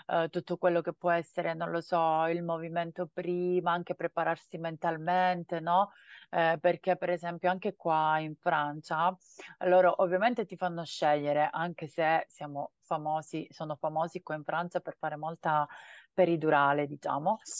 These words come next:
Eh, però loro appunto dicono, "Se vuoi scegliere il fisiologico comunque ti ci devi preparare".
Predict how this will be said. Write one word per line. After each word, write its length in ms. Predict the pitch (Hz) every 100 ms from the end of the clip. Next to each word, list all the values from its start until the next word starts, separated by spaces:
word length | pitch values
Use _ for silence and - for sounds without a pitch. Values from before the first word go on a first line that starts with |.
| - - -
Eh, 760 | 196 190 180 180 180 180 180 -
però 380 | 294 254 226 220
loro 240 | 202 214
appunto 340 | 190 196 185 185
dicono, 300 | 180 180 185
"Se 180 | - 247
vuoi 200 | 196 185
scegliere 460 | - 202 180 170
il 80 | 170
fisiologico 720 | 220 208 277 208 190 - 220
comunque 400 | - 208 208 202 -
ti 100 | -
ci 140 | -
devi 180 | 180 165
preparare". 800 | 175 - 170 156 151 156 156